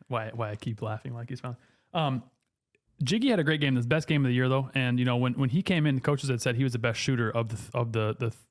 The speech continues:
maybe on their team, I think is what they had said. And he's kinda been in a slump, but I, I think it's,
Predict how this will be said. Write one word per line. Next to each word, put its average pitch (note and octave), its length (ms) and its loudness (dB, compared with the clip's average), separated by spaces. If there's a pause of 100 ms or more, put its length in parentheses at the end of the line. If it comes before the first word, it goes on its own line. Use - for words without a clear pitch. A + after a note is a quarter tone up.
(1000)
maybe C#3+ 160 0
on G#2+ 100 -2
their G#2 100 -6
team, B2 320 0
I A2 60 -6
think A#2 160 -4
is G#2+ 60 -2
what G#2 100 -4
they A2 80 -4
had G2 120 -6
said. G#2+ 320 -4 (300)
And B2+ 240 0
he's G#3 160 0
kinda C#4 180 2
been B3 120 4
in B3 80 2
a G#3+ 60 0
slump, C3+ 400 0
but E3 120 2
I, E3+ 100 2
I G3 60 2
think G3+ 200 0
it's, - 180 -2